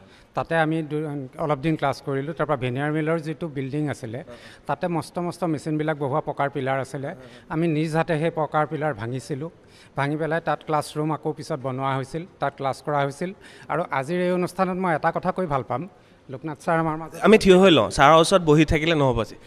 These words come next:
Speaker 1: লোকনাথ ছাৰ আমাৰ মাজত উপস্থিত আছে, কথাটো কৈ ভাল পাম। আমি যেতিয়া সেই, উম, পিলাৰবিলাক ভঙাৰ কাম কৰিছিলোঁ, আমি পাঁচ সাতজনমানৰ এটা গ্ৰুপ আছিলোঁ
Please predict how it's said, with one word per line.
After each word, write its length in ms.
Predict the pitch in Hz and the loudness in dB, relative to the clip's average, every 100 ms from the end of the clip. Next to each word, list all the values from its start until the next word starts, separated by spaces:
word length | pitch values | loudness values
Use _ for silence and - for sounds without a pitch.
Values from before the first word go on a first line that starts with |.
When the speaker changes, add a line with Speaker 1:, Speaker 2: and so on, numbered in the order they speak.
| - - | -20 -10
Speaker 1:
লোকনাথ 280 | 143 170 170 | -8 -4 2
ছাৰ 160 | 175 - | 4 6
আমাৰ 300 | 214 - 165 | 6 6 6
মাজত 220 | 175 175 | 2 -2
উপস্থিত 400 | 156 156 190 175 | -2 -2 0 0
আছে, 280 | 147 160 180 - - - | 2 0 0 -6 -20 -8
কথাটো 280 | 143 170 175 | -2 0 0
কৈ 200 | 180 170 | 0 0
ভাল 180 | 151 165 | 2 2
পাম। 280 | 160 139 165 - - - 202 175 175 190 | 4 2 0 -12 -20 -12 -12 -10 -8 -2
আমি 280 | 156 196 208 | 0 0 0
যেতিয়া 440 | 208 220 214 214 | 0 2 4 4
সেই, 420 | - 208 214 196 - - | 4 2 2 -2 -8 -8
উম, 280 | 165 151 135 - | -4 -4 -6 -4
পিলাৰবিলাক 520 | 175 165 175 185 185 | 0 2 2 2 0
ভঙাৰ 300 | 127 135 170 | 0 0 0
কাম 180 | 190 170 | 2 0
কৰিছিলোঁ, 400 | 160 147 139 170 | 0 -2 -2 -2
আমি 180 | 160 170 | -2 -2
পাঁচ 220 | 160 135 - - - | -2 -2 -4 -14 -6
সাতজনমানৰ 640 | 156 139 160 160 160 165 | -4 -2 -4 -2 0 -2
এটা 160 | 156 156 | -2 -2
গ্ৰুপ 240 | 143 170 | -2 -2
আছিলোঁ 380 | 139 139 131 | -4 -4 -6